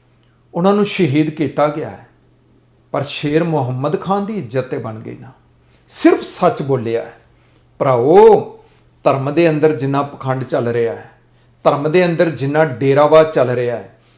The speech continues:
ਅਕਾਲ ਤਖਤ ਤੱਕ ਸਾਰੀ ਤਸਵੀਰ ਤੁਹਾਡੇ ਸਾਹਮਣੇ, ਮੈਨੂੰ ਕਹਿਣ ਦੀ ਲੋੜ ਨਹੀਂ।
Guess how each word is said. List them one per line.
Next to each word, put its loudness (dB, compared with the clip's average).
ਅਕਾਲ 4
ਤਖਤ 0
ਤੱਕ 0
ਸਾਰੀ 2
ਤਸਵੀਰ 2
ਤੁਹਾਡੇ 2
ਸਾਹਮਣੇ, 0
ਮੈਨੂੰ -4
ਕਹਿਣ -2
ਦੀ -4
ਲੋੜ -4
ਨਹੀਂ। -10